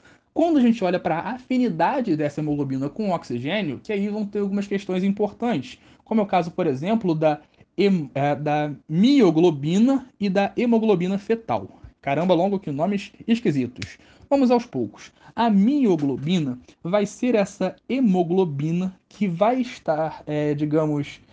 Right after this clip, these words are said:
sendo encontrada nos músculos.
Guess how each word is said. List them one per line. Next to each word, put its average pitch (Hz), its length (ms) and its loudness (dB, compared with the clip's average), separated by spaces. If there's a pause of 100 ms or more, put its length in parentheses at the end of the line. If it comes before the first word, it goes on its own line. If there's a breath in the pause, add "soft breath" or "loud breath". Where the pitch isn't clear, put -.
(200 soft breath)
sendo 190 260 0
encontrada 160 840 0 (160 loud breath)
nos 226 160 2
músculos. - 640 -2